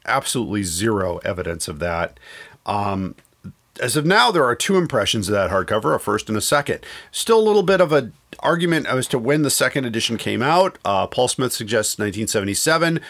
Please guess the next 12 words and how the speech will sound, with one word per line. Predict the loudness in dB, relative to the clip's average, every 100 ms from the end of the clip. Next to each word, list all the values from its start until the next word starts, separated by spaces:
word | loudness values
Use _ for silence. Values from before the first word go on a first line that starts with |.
| -14
My | -4 2
other | 2 4 2
information | 0 -2 0 0
suggests | -2 -2 0 0 -2 -2
nineteen | -4 -2 -4
seventy-nine. | 0 -2 -2 -4 0 2 2 2 0 -4 -14 -20 -4
Uh, | 0 0
both | 0 2 2 2
are | 0
possible. | 0 0 0 2 2 0 -2 _ _ _ -20 -20 _
So, | -2 2 2 0 -2
um, | 0 2 0 -4